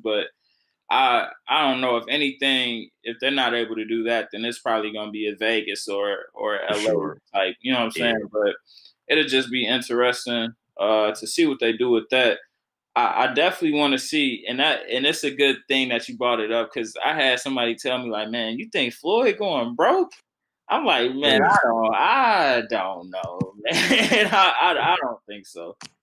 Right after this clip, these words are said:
Speaker 1: What
Speaker 2: Nah, it's, it's no way Floyd really going broke, but at the same time, this sounds like a money grab to me, like you just said. I mean, that fight with Pacquiao, I mean, that, that was three hundred million dollars, you know.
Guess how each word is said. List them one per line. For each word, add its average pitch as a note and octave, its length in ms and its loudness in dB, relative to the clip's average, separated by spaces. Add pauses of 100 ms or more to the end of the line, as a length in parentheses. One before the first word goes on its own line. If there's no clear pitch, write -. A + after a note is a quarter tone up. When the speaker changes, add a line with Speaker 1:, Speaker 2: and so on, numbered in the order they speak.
(440)
Speaker 1:
What C#3+ 280 2
Speaker 2:
Nah, A#2+ 260 4
it's, D#3 160 0 (600)
it's G3+ 180 4
no D3+ 260 2
way C#3 120 -10
Floyd C3 340 -14
really B2+ 300 -4
going A#2 320 -6
broke, G#2+ 260 -4
but G#2+ 100 -8
at A2 80 -10
the G#2 80 -14
same C#3+ 320 -6
time, D3 380 -2
this C#3 260 4
sounds B2+ 320 0
like A2+ 160 -4
a G#2 40 -4
money A2+ 240 -2
grab F2+ 320 -4
to E2+ 60 -14
me, F2 100 -10
like F#2 220 -6
you A2 100 -8
just G2+ 200 -8
said. G#2+ 260 -2
I E2 60 -10
mean, F#2 180 -8
that G#2 240 -4
fight A2 140 0
with F#2+ 140 -2
Pacquiao, F#2 640 -4 (420)
I F#2 40 -6
mean, F#2+ 200 -2
that, A2 400 0
that A2+ 160 4
was G#2 120 4
three A2 220 0
hundred G2+ 260 0
million F2+ 260 -2
dollars, F2 360 -2
you F2 80 -12
know. D#2 300 -12